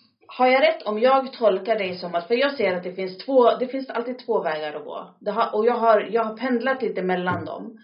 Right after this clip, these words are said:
Eh, just nu är jag på, på den ena vägen. Men den, e-, e-, en väg är att, eh, att, ehm, att arbeta inifrån, att förändra strukturerna inifrån.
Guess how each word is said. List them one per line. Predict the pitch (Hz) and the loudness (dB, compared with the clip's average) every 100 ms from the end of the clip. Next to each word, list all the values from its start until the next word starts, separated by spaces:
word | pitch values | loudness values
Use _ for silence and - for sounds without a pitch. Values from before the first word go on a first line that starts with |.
| _ _ - | _ _ -4
Eh, | 185 185 | -2 2
just | 220 226 | 2 2
nu | 254 | 2
är | 202 | 2
jag | 180 170 | 2 0
på, | 175 165 - - | -2 -4 -6 -8
på | 170 | -8
den | 160 160 | -6 -8
ena | 151 147 | -8 -10
vägen. | 139 131 175 | -12 -12 -10
Men | 190 | -6
den, | 214 | -6
e-, | 214 233 | -4 -6
e-, | 247 233 226 | -6 -8 -6
en | 247 285 262 | -4 -2 0
väg | 190 180 | 0 0
är | 180 165 160 165 | -4 -4 -4 -4
att, | 165 165 - | -8 -10 -14
eh, | 165 - 180 175 | -12 -6 -6 -4
att, | 175 - | -8 -10
ehm, | 170 170 175 _ _ - - _ _ _ - - | -14 -14 -18 _ _ -20 -20 _ _ _ -16 -12
att | 190 220 | -2 4
arbeta | 220 202 - | 4 4 2
inifrån, | 208 190 170 160 208 190 160 | -2 -2 -2 -6 0 0 0
att | 160 | -4
förändra | - 202 190 196 | 2 2 2 -4
strukturerna | 202 185 - 226 214 202 180 | -4 -8 0 6 6 4 -2
inifrån. | 202 190 175 175 190 180 - - | -2 -2 -2 -4 -4 -4 -4 -10